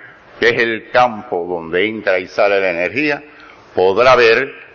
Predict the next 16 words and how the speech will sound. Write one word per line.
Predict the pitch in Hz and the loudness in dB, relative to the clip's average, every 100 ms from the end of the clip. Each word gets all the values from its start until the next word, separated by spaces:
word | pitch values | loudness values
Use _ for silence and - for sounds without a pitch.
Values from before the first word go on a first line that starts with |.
| - | -2
por | 117 120 - | -2 -2 -6
qué | 156 160 107 | -8 -6 -8
existen | 113 - 147 127 123 107 | -14 -12 -14 -12 -10 -8
en | 104 101 113 | -8 -10 -8
unos | 135 127 113 104 | -8 -8 -12 -8
medios | 120 120 110 101 98 - | -4 -4 -4 -8 -14 -14
y | 90 | -12
en | 98 | -6
otros | 120 101 101 104 - _ - | -6 -4 -6 -10 -14 _ -8
los | 110 117 | -2 -2
fenómenos | - 98 123 120 117 117 - - - | -2 -4 -2 -2 -4 -6 -10 -20 -10
del | 92 113 | -2 0
ectoplasma, | 107 - - - 90 127 120 - 78 76 - - _ - _ _ _ _ - | -2 -6 -14 -8 -2 2 2 0 -12 -12 -16 -20 _ -20 _ _ _ _ -8
un | 135 147 | -8 -6
fenómeno | 131 120 131 123 117 | -4 -2 0 0 -2
todavía | 92 92 98 123 120 135 | -2 0 0 0 0 -2